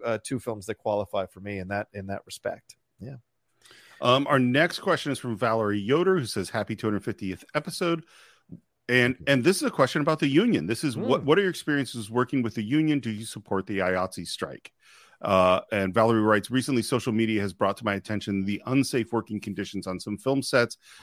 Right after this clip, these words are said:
Speaker 2: and low pay. Have you ever struggled with, uh, work-life balance in the industry?" Thank you very much.
Speaker 1: <laughs>
Speaker 2: I'm gonna start with the last part of the question first. Have I
Speaker 1: Sure.
Speaker 2: ever studied and work, struggled with work-life balance? Yes.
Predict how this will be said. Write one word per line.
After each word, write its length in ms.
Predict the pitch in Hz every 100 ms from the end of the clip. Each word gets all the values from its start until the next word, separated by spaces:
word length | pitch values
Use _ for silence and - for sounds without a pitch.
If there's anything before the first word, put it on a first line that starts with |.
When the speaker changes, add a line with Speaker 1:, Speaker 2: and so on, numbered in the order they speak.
| - -
Speaker 2:
and 220 | 107 95
low 160 | 101 98
pay. 400 | - 139 131 127
Have 220 | 117 101
you 160 | 113
ever 200 | 104 117
struggled 480 | 113 - 120 113 113
with, 220 | 98 101 - _ _ - -
uh, 300 | 104 92 90 87
work-life 640 | 101 123 139 131 120 98
balance 360 | 123 120 123 113
in 80 | 110
the 140 | 101
industry?" 320 | 123 120 -
Thank 180 | 101 123
you 60 | 107
very 160 | 110
much. 300 | 107 104 - -
Speaker 1:
<laughs> 220 | - -
Speaker 2:
I'm 100 | 160
gonna 80 | 180
start 200 | 170 143
with 100 | 113
the 80 |
last 400 | 98 117 143 -
part 120 | 143 123
of 40 |
the 60 | 107
question 400 | - 127 - -
first. 340 | 131 117 -
Have 140 | 254 123
I 60 |
Speaker 1:
Sure. 80 | 120
Speaker 2:
ever 180 | 147 160
studied 400 | - 160 143 139
and 120 | 123
work, 180 | 131 147 -
struggled 420 | - - 160 147
with 160 | 131 120
work-life 460 | 135 147 147 135 -
balance? 400 | 131 156 139 131 - _ _ -
Yes. 540 | 120 233 - - -